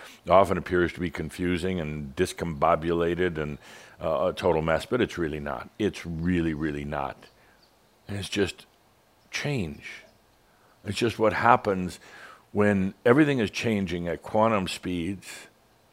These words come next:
and people are having a hard time wrapping their heads around it, understanding it. It's blowing their mind. They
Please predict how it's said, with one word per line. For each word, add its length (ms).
and 160
people 320
are 160
having 320
a 100
hard 440
time 460
wrapping 520
their 140
heads 320
around 380
it, 280
understanding 800
it. 300
It's 160
blowing 720
their 160
mind. 520
They 240